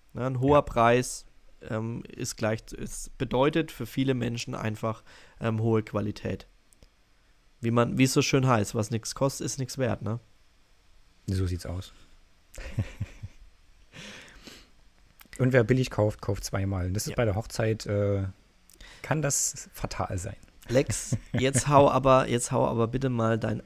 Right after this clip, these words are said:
Speaker 1: absoluten Pro-Tipp raus, den du
Speaker 2: Oh.
Speaker 1: mir vorhin gesagt hast. Das fand ich, also das find ich, das ist ein extrem guter Grund, warum man auch, glaub ich, seinen Markt kennen sollte.
Speaker 2: Ja.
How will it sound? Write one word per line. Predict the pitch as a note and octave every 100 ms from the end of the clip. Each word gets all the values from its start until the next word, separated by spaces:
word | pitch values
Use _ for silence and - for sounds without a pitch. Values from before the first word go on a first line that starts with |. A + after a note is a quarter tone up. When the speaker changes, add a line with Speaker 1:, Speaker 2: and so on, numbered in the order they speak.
| -
Speaker 1:
absoluten | B2 D3+ - - C3 A#2+ A#2 A#2+ - A2+ A#2 A2+ - _ _
Pro-Tipp | - A2 A2+ A#2 - - A#2 - - -
raus, | G2 A2 A2+ - - - -
den | B2+
du | C3+
Speaker 2:
Oh. |
Speaker 1:
mir | A#2+ G#2+
vorhin | - B2+ C#3
gesagt | C3+ - B2+ A#2 -
hast. | A#2 -
Das | G#2
fand | - A#2+ A#2+
ich, | A#2 -
also | B2 B2
das | B2 - - -
find | - D#3+ E3+
ich, | C#3 C#3+ C#3 - - - - _ _ -
das | B2
ist | C3 B2+
ein | -
extrem | - - - A2+ C3 D3+ C3 A2 A2 - _ _ _ _
guter | D3 D3 B2+
Grund, | - A#2 C#3+ G#3 - -
warum | A#2+ B2
man | B2+ A#2+
auch, | A#2 A3+ A3 -
glaub | A#2 A#2+
ich, | -
seinen | G#2+ G#2
Markt | G#2 G#2 - -
kennen | - A#2 C3
sollte. | C3+ C#3+ D#3 G#3 B3+ - _ _ _ G2+
Speaker 2:
Ja. | G2